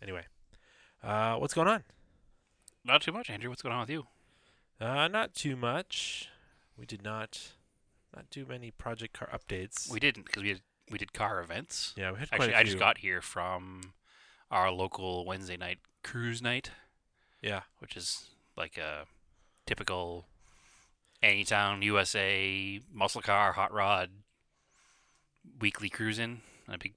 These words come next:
Speaker 2: parking lot with the same people every week.
Speaker 1: Yep.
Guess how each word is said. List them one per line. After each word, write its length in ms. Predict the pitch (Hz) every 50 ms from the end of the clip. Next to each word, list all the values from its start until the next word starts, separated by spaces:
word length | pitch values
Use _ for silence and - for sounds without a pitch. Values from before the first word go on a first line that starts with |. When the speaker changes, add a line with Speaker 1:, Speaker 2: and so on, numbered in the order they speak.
| _ _ _ _ -
Speaker 2:
parking 260 | - 104 104 107 107
lot 200 | 107 107 110 - _ _ _
with 280 | - - - - - _ _ _ _ _ _ _ _ _ _ _ _
the 80 | - -
same 220 | - - 101 98
people 220 | 95 101 - 113 107
every 140 | 101 104 104
week. 280 | 113 120 - - - _ _ _ _ _ _ _ _ _ _ _ - - -
Speaker 1:
Yep. 160 | - 208 -